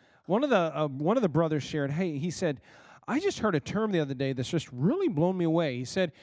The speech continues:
"It's the term spiritual dominoes." I thought, "Spiritual dominoes? What's he talking about?" He said, You know how you set up dominoes? You use dominoes for what they weren't made for.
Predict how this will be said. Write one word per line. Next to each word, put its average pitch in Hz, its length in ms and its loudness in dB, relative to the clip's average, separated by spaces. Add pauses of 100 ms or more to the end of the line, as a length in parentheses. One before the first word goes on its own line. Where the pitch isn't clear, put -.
(100)
"It's 185 120 -4
the 170 80 -8
term 226 260 0
spiritual 311 520 0
dominoes." 147 840 -2 (880)
I 107 60 -16
thought, 95 160 -14
"Spiritual 156 580 -16
dominoes? 110 580 -10
What's 175 180 -16
he - 40 -18
talking 151 200 -14
about?" 113 160 -12
He 131 80 -6
said, 190 200 -2
You 240 60 0
know 320 100 4
how 330 80 0
you 277 120 2
set 233 220 2
up 185 140 0
dominoes? 180 580 2
You 147 60 -6
use 160 240 0
dominoes 160 460 0
for - 160 -6
what 127 260 -4
they 123 80 -4
weren't 120 380 -4 (520)
made 135 320 -2
for. 151 360 -2